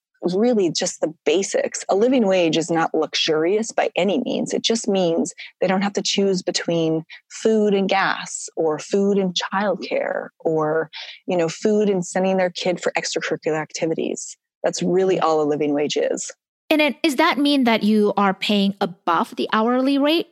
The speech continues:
Speaker 2: over in Victoria?
Speaker 1: Uh, yeah, I think it's a minimum wage in Victoria. I always paid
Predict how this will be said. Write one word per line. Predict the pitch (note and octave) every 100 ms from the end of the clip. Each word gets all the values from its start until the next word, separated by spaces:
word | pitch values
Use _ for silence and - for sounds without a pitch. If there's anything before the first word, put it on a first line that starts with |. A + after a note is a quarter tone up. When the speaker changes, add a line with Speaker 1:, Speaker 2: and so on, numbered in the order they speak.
| _
Speaker 2:
over | A3+ A3+ A#3+
in | A#3
Victoria? | A#3 - A#3 D4 G4+ - _ _ -
Speaker 1:
Uh, | G3+
yeah, | G#3+ C#4
I |
think | C#4 F4
it's |
a | F4
minimum | A#3+ A3 A#3 G#3+
wage | G3 G3+ G#3
in | G3+
Victoria. | G3 - - -
I | G#3+
always | - A3 G#3+ E3+
paid | - D#3+ D3+